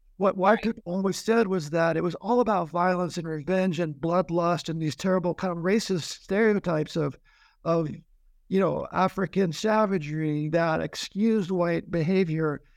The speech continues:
Speaker 1: And instead, Medor, Medor's confession suggests that, no, th-, these, some of these people were thinking politically. They were thinking over a long period of time.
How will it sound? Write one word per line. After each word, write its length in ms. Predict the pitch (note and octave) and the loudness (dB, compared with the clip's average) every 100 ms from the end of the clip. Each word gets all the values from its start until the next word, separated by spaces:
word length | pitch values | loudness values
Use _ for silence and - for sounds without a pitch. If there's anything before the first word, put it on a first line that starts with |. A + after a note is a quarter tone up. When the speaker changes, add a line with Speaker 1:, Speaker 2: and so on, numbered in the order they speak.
| - | -4
Speaker 1:
And 140 | F#3+ | 0
instead, 460 | G3 F3 A3+ A#3+ G#3+ F#3+ | 0 4 4 6 4 -2
Medor, 460 | F#3 F#3+ G3+ G3 E3 _ _ _ _ _ _ _ | -4 0 0 -2 -4 _ _ _ _ _ _ _
Medor's 440 | F#3 F3+ F#3 G3 - | 0 2 2 0 -2
confession 420 | G3+ G3 A3 A3+ | -4 0 0 0
suggests 520 | - D#3+ F3+ G3+ - | -4 -4 2 2 2
that, 340 | F#3 E3 D#3 F3+ | 0 0 0 0
no, 160 | G3+ | 0
th-, 160 | F3 F#3 _ _ | 0 -6 _ _
these, 400 | F3+ A3+ - - - F#3+ | 0 0 0 -12 -12 -2
some 240 | A3+ A#3 | 2 4
of 60 | D4+ | 4
these 140 | C4+ | 2
people 200 | A#3 G3+ | 0 2
were 120 | G3 | 0
thinking 420 | F3+ G3+ - F3+ D#3 | 0 -2 0 -2 -2
politically. 720 | E3+ D#3+ F#3+ A3+ C4 C4+ C#4 - _ _ _ | -2 2 2 2 0 0 -2 -6 _ _ _
They 120 | G3 | 0
were 100 | G#3 | 0
thinking 280 | G#3 G3+ G3+ | 0 0 2
over 220 | G3 F3 | 2 0
a 80 | E3 | -2
long 540 | E3 E3+ F#3+ G3+ G3+ | -2 -2 -2 0 -2
period 420 | - - G3+ G#3 F3 | -4 -4 0 0 -2
of 140 | D#3 | -6
time. 580 | - F#3+ G3+ A3 B3 | -6 -2 2 2 2